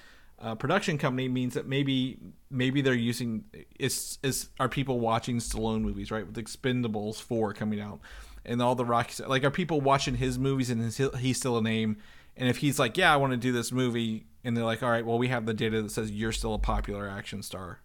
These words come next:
Let's go with it," kind of thing. Um, I, I never watched it.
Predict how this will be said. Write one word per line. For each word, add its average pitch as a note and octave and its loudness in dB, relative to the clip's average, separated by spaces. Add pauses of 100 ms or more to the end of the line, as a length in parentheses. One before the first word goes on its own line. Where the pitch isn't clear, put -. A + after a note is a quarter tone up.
(140)
Let's G#2 -4
go F#2 -6
with C#2+ -10
it," - -14 (540)
kind G#2+ -6
of F#2+ -12
thing. F#2+ -12 (100)
Um, G#2+ -4 (800)
I, C3+ 4
I - 4
never E3 4
watched D#3+ 0
it. F3 -4